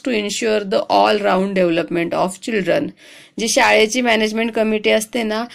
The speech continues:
तर ती मुलांच्या सर्वांगीण विकासासाठी, अ, काम करत असते. The local government body provides facility for the daily needs of people.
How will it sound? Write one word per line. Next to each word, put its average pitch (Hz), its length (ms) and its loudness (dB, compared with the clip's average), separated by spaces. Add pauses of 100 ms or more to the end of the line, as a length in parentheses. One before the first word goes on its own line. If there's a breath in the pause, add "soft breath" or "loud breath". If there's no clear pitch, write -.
(240 loud breath)
तर 214 100 2
ती 254 200 0
मुलांच्या 220 580 2
सर्वांगीण 262 760 4
विकासासाठी, 190 920 0 (400 loud breath)
अ, 196 180 4
काम 185 340 2
करत 165 280 -2
असते. - 320 -4
The 190 180 2
local 214 360 4
government 269 520 2
body 247 260 2
provides 214 520 0 (120)
facility 196 500 -2 (120)
for 180 200 2
the 196 280 2 (340 loud breath)
daily 214 320 6
needs 185 440 4
of 180 260 0 (200)
people. 180 340 -2